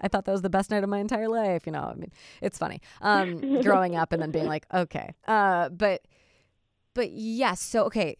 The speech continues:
Speaker 1: weirdly, this is just a funny story about, like, publicists, because I reached out
Speaker 2: Mm-hmm.
Speaker 1: because Of Montreal was coming to town. So I reached out to their publicist, whose name was, like, Naveen something from, like, some
Speaker 2: Mm-hmm.
Speaker 1: whatever in L A.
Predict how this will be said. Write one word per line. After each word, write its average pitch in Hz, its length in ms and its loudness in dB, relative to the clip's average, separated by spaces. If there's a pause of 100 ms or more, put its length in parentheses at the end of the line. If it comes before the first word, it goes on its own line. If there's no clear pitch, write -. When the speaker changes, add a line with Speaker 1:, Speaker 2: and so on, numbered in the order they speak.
Speaker 1:
weirdly, 233 460 2
this 254 200 -2
is 302 100 -10
just 277 140 -4
a - 20 -18
funny 180 220 0
story 165 300 -2
about, 151 220 0
like, - 220 -6 (120)
publicists, 190 800 -2
because 202 340 -2
I 185 120 2
reached 208 340 -2
out 190 220 6
Speaker 2:
Mm-hmm. 202 120 -4 (220)
Speaker 1:
because 190 360 -2 (380)
Of 196 140 0
Montreal 202 300 2
was 180 100 2
coming 170 180 -4
to 165 60 -6
town. 170 300 -2
So 170 100 -4
I - 20 0
reached 170 220 -2
out 170 120 2
to 180 80 -4
their 156 100 -4
publicist, 214 640 -2
whose 190 160 -4
name 175 160 -2
was, 165 160 -4
like, 147 180 -6
Naveen 170 640 -4
something 143 440 -8 (280)
from, 165 220 -6
like, 151 160 -6
some 156 260 -8
Speaker 2:
Mm-hmm. 185 220 -4
Speaker 1:
whatever 151 340 0
in 143 80 -2
L 151 160 0
A. 143 160 -2